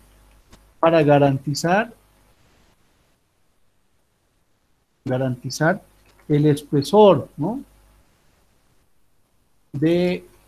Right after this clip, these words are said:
una sección. Los micrómetros, ¿para qué se utilizan? Sobre todo para las piedritas,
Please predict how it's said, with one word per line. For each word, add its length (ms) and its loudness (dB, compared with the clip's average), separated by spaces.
una 280 -2
sección. 600 -8
Los 140 2
micrómetros, 720 2
¿para 260 -2
qué 160 0
se 120 -6
utilizan? 420 -2
Sobre 200 -2
todo 220 -2
para 280 -2
las 160 -2
piedritas, 840 -2